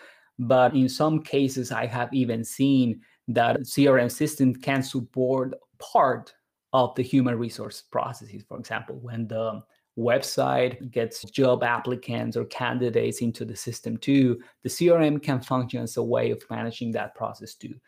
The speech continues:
So it's not only sales, and that's important first because you can accomplish more than just that department, but also because if you ignore that fact,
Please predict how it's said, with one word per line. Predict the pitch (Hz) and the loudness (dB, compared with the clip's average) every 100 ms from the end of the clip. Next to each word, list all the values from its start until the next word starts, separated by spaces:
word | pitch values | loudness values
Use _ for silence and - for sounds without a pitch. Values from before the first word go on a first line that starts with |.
| _ _ - | _ _ -4
So | |
it's | 123 - | -4 2
not | 165 | 4
only | 175 175 175 170 160 | 6 6 6 4 2
sales, | - 117 110 120 123 - _ _ - | 0 -2 0 -4 -4 -10 _ _ -10
and | 113 120 | -2 2
that's | 131 139 | 2 2
important | 156 139 139 139 135 123 120 - | -2 2 2 2 0 -2 -4 -2
first | 135 165 - - | 2 2 -2 -8
because | 127 113 127 123 117 - | -8 -2 2 2 0 -2
you | 131 135 | 2 4
can | 143 131 | 4 0
accomplish | 131 131 120 117 | 0 -2 -4 -6
more | 127 117 123 135 156 170 - | -2 0 4 4 4 0 0
than | 127 120 113 110 | 0 0 -2 -6
just | - 131 131 | -2 -2 0
that | 120 113 | -2 -2
department, | 110 - 127 139 165 185 _ _ - | -8 -4 -2 0 0 -2 _ _ -4
but | 160 - | -4 2
also | 190 214 247 240 | 6 6 6 0
because | 196 175 - 156 143 135 - | 0 -2 2 4 6 4 0
if | 147 143 | -4 2
you | 156 | 4
ignore | 143 123 120 147 214 190 | 4 2 0 2 2 2
that | 135 - - | 0 -4 -8
fact, | 123 120 120 | -6 -6 -8